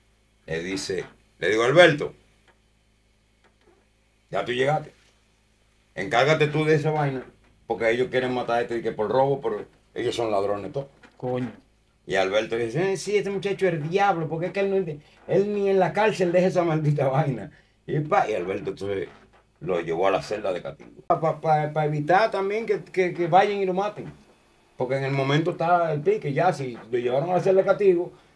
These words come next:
Speaker 1: aunque lo suelten ahorita o lo suelten mañana, pues ya por lo menos queda la vaina calmada.
Speaker 2: Sí, exacto, eso, eso es así, eso es
Speaker 1: Alberto
Speaker 2: así.
Speaker 1: resolvió ese problema.
Speaker 2: Entonces, de-, después de ese gobierno, que, que usted recuerde, ¿quién tomó el control ahí de nuevo?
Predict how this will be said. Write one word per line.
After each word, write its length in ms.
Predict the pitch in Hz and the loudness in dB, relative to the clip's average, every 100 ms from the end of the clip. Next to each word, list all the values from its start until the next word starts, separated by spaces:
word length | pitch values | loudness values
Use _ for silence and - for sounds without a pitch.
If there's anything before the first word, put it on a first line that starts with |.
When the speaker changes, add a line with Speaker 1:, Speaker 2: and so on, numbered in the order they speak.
| _ | _
Speaker 1:
aunque 200 | 110 117 | -6 -4
lo 80 | 117 | -2
suelten 380 | 120 151 175 180 | 0 0 2 4
ahorita 360 | 185 180 175 | 6 6 4
o 60 | 147 | 0
lo 80 | 131 | 0
suelten 280 | 143 147 | -2 -2
mañana, 540 | 160 160 170 151 147 147 - _ _ _ - | -2 -2 -2 -4 -4 -6 -12 _ _ _ -10
pues 140 | 104 | -6
ya 180 | 107 135 | -2 0
por 140 | 143 | 0
lo 80 | 139 | 0
menos 360 | 139 139 131 120 - _ - _ _ _ _ | 0 -2 -4 -8 -12 _ -20 _ _ _ _
queda 460 | 113 120 123 117 95 | -2 2 2 0 -2
la 100 | 98 | -6
vaina 260 | 110 123 | -4 -6
calmada. 280 | - - 147 | -8 -8 -6
Speaker 2:
Sí, 380 | - 156 139 127 | 0 2 4 4
exacto, 480 | 127 127 120 113 127 | 0 0 -2 -2 -4
eso, 180 | 120 170 | -2 -2
eso 300 | 139 139 147 | 0 0 2
es 60 | |
así, 340 | 117 - 107 104 | 2 0 -6 -6
eso 120 | - | -2
es 40 | 135 | 0
Speaker 1:
Alberto 300 | 107 110 113 | 2 0 0
Speaker 2:
así. 100 | 92 | -4
Speaker 1:
resolvió 360 | 85 78 82 | -4 -4 -4
ese 160 | 101 82 | -4 -6
problema. 420 | 65 64 - - - _ _ _ _ _ _ _ _ _ _ _ _ _ _ _ | -14 -16 -16 -20 -20 _ _ _ _ _ _ _ _ _ _ _ _ _ _ _
Speaker 2:
Entonces, 240 | - 175 170 | 4 8 10
de-, 100 | 160 | 8
después 400 | 160 160 160 202 | 8 6 8 8
de 60 | |
ese 140 | 208 208 | 8 8
gobierno, 640 | 196 175 180 170 160 151 | 8 10 10 8 4 -2
que, 220 | - 151 147 | -2 0 0
que 80 | |
usted 160 | 147 165 | 0 2
recuerde, 500 | 165 156 151 139 135 | 2 2 2 2 0
¿quién 420 | 147 165 165 147 | 2 0 0 -2
tomó 220 | 147 143 | -2 0
el 60 | 147 | 0
control 380 | 143 131 131 123 | -2 -2 -2 -2
ahí 120 | 120 | -2
de 80 | 117 | -6
nuevo? 260 | 113 110 | -10 -16